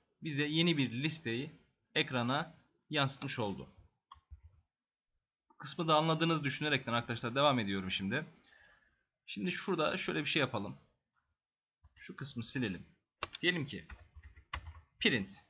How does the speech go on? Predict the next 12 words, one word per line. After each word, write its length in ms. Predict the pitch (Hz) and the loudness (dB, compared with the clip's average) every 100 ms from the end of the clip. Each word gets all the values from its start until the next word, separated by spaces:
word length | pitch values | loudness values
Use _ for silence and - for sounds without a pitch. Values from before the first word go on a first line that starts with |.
| - - _ _ 139 | -14 -14 _ _ -8
dedim. 280 | 98 78 - _ _ _ _ _ - - - - 165 | -8 -8 -16 _ _ _ _ _ -20 -20 -20 -14 -4
Liste 600 | 190 202 - 131 131 - - | -2 -2 0 0 0 -6 0
A, 260 | 131 120 - - _ | 4 4 0 -12 _
liste 260 | 147 143 143 | -10 -4 2
A'yı 220 | 131 117 | 4 4
ekledim. 360 | 123 113 95 95 - _ _ - - - _ _ _ - | 0 -4 -6 -8 -12 _ _ -16 -16 -18 _ _ _ -8
Çarpı 360 | 190 180 170 | 0 0 0
dedim 200 | 120 127 147 | -4 -4 -6
iki. 300 | 123 - 90 - _ _ _ _ _ - - _ _ _ _ _ _ _ _ _ _ _ _ | -4 -4 -6 -12 _ _ _ _ _ -20 -20 _ _ _ _ _ _ _ _ _ _ _ _
Bakalım 320 | - 131 127 131 | -8 -4 -2 0
ne 40 | |
olacak. 380 | 110 90 78 | 0 -2 -6